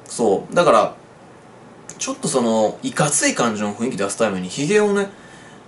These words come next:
伸ばそうとしてるんですよ。で、今伸ばしてんだけど。だからこれが意外と不評なんですよ。あの、結構コメントとか、あとInstagramに髭っつって、あの、髭の、髭生え散らかってる画像アップしたらもうめちゃめちゃ叩かれまして、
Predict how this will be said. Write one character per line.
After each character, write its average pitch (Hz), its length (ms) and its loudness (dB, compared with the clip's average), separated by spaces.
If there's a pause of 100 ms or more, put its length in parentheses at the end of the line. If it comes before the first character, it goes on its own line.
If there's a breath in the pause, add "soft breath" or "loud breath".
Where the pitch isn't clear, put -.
伸 123 100 -2
ば 127 120 8
そ 131 120 4
う - 60 -2
と 80 280 -4
し - 120 -6
て 104 80 -2
る 92 80 0
ん 82 40 -4
で 80 40 -8
す 78 120 -8
よ。 113 100 0
で、 104 100 2
今 101 140 0
伸 107 80 0
ば 131 100 6
し 135 60 2
て 90 100 0
ん 76 40 -4
だ 73 60 -10
け - 100 -10
ど。 - 140 -10 (500 loud breath)
だ 151 80 0
か 151 60 -2
ら - 60 -6
こ 254 100 6
れ 311 120 2
が 311 140 6
意 240 140 6
外 170 340 6
と 196 100 -6
不 - 260 -6
評 160 360 6
な 131 140 4
ん 95 100 -6
で 90 60 -8
す - 180 -8
よ。 - 120 -4 (100)
あ 113 60 -4
の、 117 80 0
結 180 200 0
構 - 80 2
コ 139 160 2
メ 151 160 4
ン 147 80 0
ト 147 120 4
と 110 140 2
か、 101 220 0 (200 loud breath)
あ 135 120 4
と 135 80 4
Instagram 262 720 4
に 113 200 -2
髭 220 440 4
っ - 20 2
つ 127 160 -2
っ - 40 -6
て、 110 140 0
あ 98 60 2
の、 95 120 -4
髭 160 280 2
の、 190 380 4 (400 loud breath)
髭 170 280 4
生 - 320 0
え 127 40 0
散 143 100 4
ら 143 60 6
か 147 120 6
っ 147 40 0
て 156 100 2
る 160 140 4
画 170 180 6
像 175 100 6
ア 185 60 6
ッ 185 40 -4
プ - 100 -6
し - 60 -4
た 110 100 2
ら 107 80 4
も 98 100 -2
う - 20 -4
め 113 120 0
ち 117 100 2
ゃ 139 40 4
め 139 60 4
ち - 20 8
ゃ 143 60 4
叩 226 200 4
か 240 80 6
れ 233 80 6
ま 226 100 6
し - 100 2
て、 104 340 4